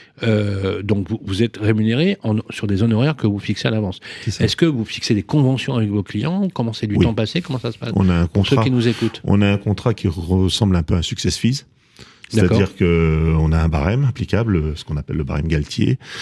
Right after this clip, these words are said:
Speaker 2: et on va travailler par rapport à ce barème-là.
Speaker 1: D'accord.
Speaker 2: Et vis-à-vis de nos clients, on dit en fonction du montant des, des indemnités ou de dommages, plutôt qu'on va arrêter contractuellement, parce que c'est,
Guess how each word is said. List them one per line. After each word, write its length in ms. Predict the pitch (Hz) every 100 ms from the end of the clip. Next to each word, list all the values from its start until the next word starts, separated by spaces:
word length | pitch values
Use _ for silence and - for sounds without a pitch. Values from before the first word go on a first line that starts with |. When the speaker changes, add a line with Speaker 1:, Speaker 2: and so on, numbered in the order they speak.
| - - -
Speaker 2:
et 80 |
on 100 | 87
va 80 | 82
travailler 320 | 82 87 85
par 140 | 107 82
rapport 200 | - 90
à 60 |
ce 140 | 82 92
barème-là. 480 | 87 78 82 - - _ - -
Speaker 1:
D'accord. 300 | 120 - - - _
Speaker 2:
Et 140 | -
vis-à-vis 320 | 76 85 82
de 40 | 87
nos 60 | 85
clients, 540 | 82 78 101 127 101 -
on 100 | 95
dit 200 | 82 90
en 80 | 101
fonction 380 | - 76 98 90
du 100 | 78
montant 320 | 85 98 98
des, 140 | 82
des 140 | - 82
indemnités 360 | 80 82 -
ou 80 | 92
de 100 | 82
dommages, 460 | 87 101 107 104 95
plutôt 240 | - 80 90
qu'on 100 | 82
va 120 | 82
arrêter 260 | 76 -
contractuellement, 560 | - 76 78 73 71 123
parce 140 | -
que 80 |
c'est, 60 | -